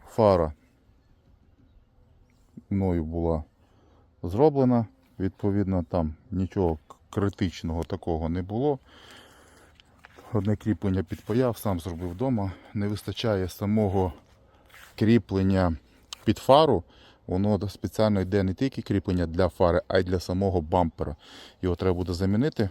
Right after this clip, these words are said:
вже замовив. І ще одна така теж планка, вже з лівої сторони, її те-, теж немає, її теж треба буде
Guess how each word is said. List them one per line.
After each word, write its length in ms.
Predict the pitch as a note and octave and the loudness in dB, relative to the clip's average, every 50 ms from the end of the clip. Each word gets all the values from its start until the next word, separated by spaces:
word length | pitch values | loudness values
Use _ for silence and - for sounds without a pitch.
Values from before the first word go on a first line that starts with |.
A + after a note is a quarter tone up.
| - - | -4 -6
вже 200 | G2 F2+ F#2+ F#2 | -4 -2 -2 -2
замовив. 520 | E2 E2 G2 F#2+ A#2 C3+ C3+ B2+ A2+ F#2 - _ _ - - - - - - - _ | -2 -2 -2 0 0 2 2 2 0 -2 -4 _ _ -20 -20 -20 -20 -20 -20 -20 _
І 300 | - - C3 C#3+ C3 A#2 G#2 - - _ _ - - - - | -4 -2 0 2 2 2 0 -2 -8 _ _ -20 -20 -20 -14
ще 220 | - - - A#2 A2 | -10 -4 0 2 2
одна 180 | G#2+ G2+ G#2+ | 4 4 2
така 360 | G2+ - G2+ G2+ - - G#2 F2+ | 0 0 -2 -2 0 0 0 0
теж 220 | - G#2 F2+ - | 2 0 -2 -2
планка, 380 | - - A#2 B2 B2+ - - F2+ | 0 2 4 4 4 2 0 0
вже 160 | E2+ F#2 F2 | 0 0 0
з 60 | F#2 | 2
лівої 260 | F#2+ G2+ F#2 F2 E2 | 2 2 2 0 -2
сторони, 320 | - - F#2+ E2+ E2 E2+ F2 | -4 -4 -4 -2 -2 0 0
її 160 | F2 F2+ F#2 | 0 0 -2
те-, 140 | - - - | -2 -4 -6
теж 420 | - F#2 E2 - G#2+ G2 - - | -6 -6 -6 -4 -2 -2 -2 -2
немає, 280 | F#2+ F#2 A2 B2 B2 A2+ | -2 0 0 2 2 2
її 100 | F#2+ F2 | 0 0
теж 180 | - G2 F2 - | -2 -4 -6 -4
треба 200 | - F2+ F2 E2 | -4 -4 -4 -2
буде 280 | D#2+ F2 E2+ F2+ E2 | -2 -2 -2 -2 -4